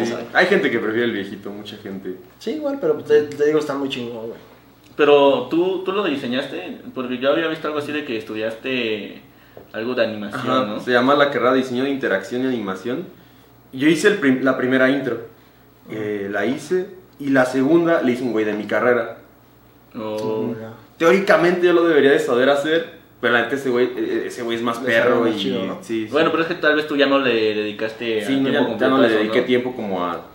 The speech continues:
Speaker 1: a hacerlo chido. Tal vez sí lo podría hacer, pero me tardaría de que el triple lo que se tardó ese güey y, y está cabrón.
Speaker 3: No, pues está muy
Speaker 1: Pero
Speaker 3: chingona, güey.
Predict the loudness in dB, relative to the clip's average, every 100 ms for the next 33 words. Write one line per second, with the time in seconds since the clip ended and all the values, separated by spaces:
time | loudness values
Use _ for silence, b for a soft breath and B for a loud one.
0 | -10 -10 -8 -10 -10 -8 -8 0 4 6
1 | 6 4 4 6 6 6 4 2 2 2
2 | 2 2 2 0 -2 -6 -4 -2 -2 -2
3 | -4 -8 -8 -6 -6 -6 -6 -6 -8 -14
4 | -20 -20 -20 -20 -20 -20 -14 -8 -6 -6
5 | -8 -14 -16 -12 -10 -8 -8 -10 -12 -14
6 | -16